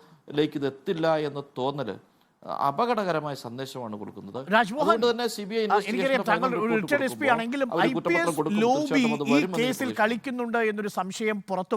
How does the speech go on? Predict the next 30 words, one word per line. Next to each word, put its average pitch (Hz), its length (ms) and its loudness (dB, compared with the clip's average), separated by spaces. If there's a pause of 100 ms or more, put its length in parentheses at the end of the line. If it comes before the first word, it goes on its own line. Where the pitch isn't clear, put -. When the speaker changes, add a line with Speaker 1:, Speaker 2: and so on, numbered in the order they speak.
Speaker 2:
പറഞ്ഞ് 190 280 -2
കേൾക്കുന്നുണ്ട്. 208 560 -2 (280)
അങ്ങനെ 285 340 0
ഒരു 262 160 0 (120)
ഭയം 196 380 -2 (140)
നമുക്കുണ്ടാവേണ്ട 196 680 -2
ആവശ്യമുണ്ടോ? 180 680 -2 (260)
കാരണം, 208 440 2 (140)
ആ, 165 280 6
ഇതിലെ, 226 480 2 (140)
ആ, 165 60 -2
എസ് 170 200 -4
പി 247 120 -6
സ്ഥാനത്തിരിക്കുന്നയാൾ 233 960 0
കേരളത്തിൽ 208 380 -4
ഏറ്റവും 226 360 -2
അധികാരമുള്ള 233 800 2
ഈ 190 100 -6
വകുപ്പ് 196 400 -4
കൈകാര്യം 226 420 -4
ചെയ്യുന്നയാളെ 233 480 -2 (200)
അങ്കിളെന്ന് 240 480 0
വിളിക്കത്തക്ക 226 560 -4
രീതിയിൽ 233 300 -2
പോലും 240 400 -2 (160)
സ്വകാര്യ 226 440 4
അടുപ്പമുള്ള 233 440 -2
ആളാണ് 240 400 2
എന്നാണ് 240 320 -4
പറയപ്പെടുന്നത്. 214 520 -2